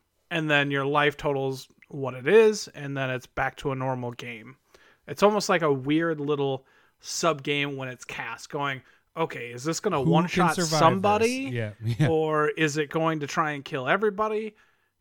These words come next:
Speaker 1: And this situation we're talking about, it's killing everybody.
Speaker 2: Oh, yes. We should, uh, preface it by saying, again, no counter spells in this. So
Speaker 1: Yep.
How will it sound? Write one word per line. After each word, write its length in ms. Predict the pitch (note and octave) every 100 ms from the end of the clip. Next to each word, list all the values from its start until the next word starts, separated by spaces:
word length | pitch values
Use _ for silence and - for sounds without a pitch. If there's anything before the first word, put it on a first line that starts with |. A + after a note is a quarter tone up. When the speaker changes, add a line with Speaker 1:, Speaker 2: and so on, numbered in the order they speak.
| _ E3+
Speaker 1:
And 140 | F3
this 120 | G#3+
situation 680 | - G#3 - F3 E3+ - E3+
we're 120 | D#3+
talking 380 | D3+ D3+ C#3+ C#3+
about, 380 | C3 C3 C3 -
it's 160 | E3+ -
killing 640 | - F#3+ F3 E3 D#3 D#3 - _ _ _ -
everybody. 640 | C#3 B2 A#2+ B2 A#2 A#2 - _ - - -
Speaker 2:
Oh, 140 | F#3
yes. 320 | D#3+ B2+ - -
We 160 | D#3 F3
should, 240 | E3+ E3+
uh, 600 | D#3+ D3+ D3 C#3+ C#3 C3 A2 _ _ _ _ _
preface 240 | F#3 E3 D#3+
it 100 | D3+
by 140 | C#3+
saying, 640 | - D3+ D3 C#3+ C3+ C3+ - _ _ _ -
again, 480 | D3 D3 C#3+ D#3+ E3
no 160 | D3 C#3+
counter 320 | - C#3+ C3+
spells 440 | B2 - A#2+ A#2 A2+
in 140 | G#2+
this. 340 | G#2 A#2 - -
So 260 | - B2 A2
Speaker 1:
Yep. 240 | A2 A2